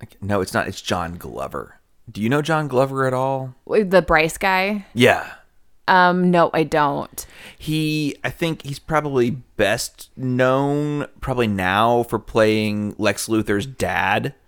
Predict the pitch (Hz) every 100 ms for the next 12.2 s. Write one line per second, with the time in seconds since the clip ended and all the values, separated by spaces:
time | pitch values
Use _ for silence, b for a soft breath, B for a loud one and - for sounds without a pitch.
0 | _ - 92 101 104 104 110 107 120 113
1 | - 104 98 95 - 98 92 110 147 185
2 | - - 285 320 151 151 170 170 156 160
3 | 139 175 208 202 98 - 107 101 101 104
4 | 98 - - 117 107 98 107 110 123 135
5 | 131 131 139 196 170 160 170 147 180 B
6 | B B 107 107 107 120 113 113 110 107
7 | 107 104 104 - _ - 107 101 104 107
8 | 101 101 101 101 101 98 101 95 98 104
9 | 98 107 98 98 95 98 98 - 95 107
10 | 101 98 98 98 95 98 - 110 110 110
11 | 104 95 98 95 107 107 110 110 107 110
12 | 113 107